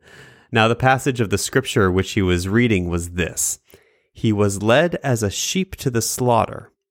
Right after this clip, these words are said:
as a lamb before his shearer is silent, so he doesn't open his mouth. In his humiliation, his judgment was taken away. Who will declare his generation? For his life is taken from the earth." The eunuch answered Philip,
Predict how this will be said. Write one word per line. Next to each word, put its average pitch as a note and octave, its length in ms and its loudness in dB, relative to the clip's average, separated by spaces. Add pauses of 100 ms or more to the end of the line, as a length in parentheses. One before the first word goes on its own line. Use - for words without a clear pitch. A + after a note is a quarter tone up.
(160)
as G2+ 180 2
a G2+ 80 0
lamb A#2+ 460 2
before B2+ 340 0
his G#2 160 2
shearer D3 540 2
is G2 180 -2
silent, - 560 -2 (240)
so - 160 0
he G2+ 140 0
doesn't G#2 340 0
open F2+ 280 0
his E2+ 200 -4
mouth. - 400 -8 (220)
In A#2 160 4
his G#2 260 0
humiliation, G#2+ 840 2 (200)
his F#2 260 -2
judgment B2 580 0
was F#2+ 180 -4
taken E2+ 380 -2
away. G#2 560 -2 (220)
Who F#3 160 4
will F#3+ 160 4
declare F#3+ 640 2
his C3+ 380 2
generation? D3+ 800 -2 (280)
For - 140 0
his A2+ 220 0
life C3 360 2
is - 240 -2
taken C3 360 0
from G2 180 -2
the G2+ 160 0
earth." - 320 -10 (960)
The C3 80 4
eunuch A#3 340 2
answered C3+ 320 0
Philip, - 380 -2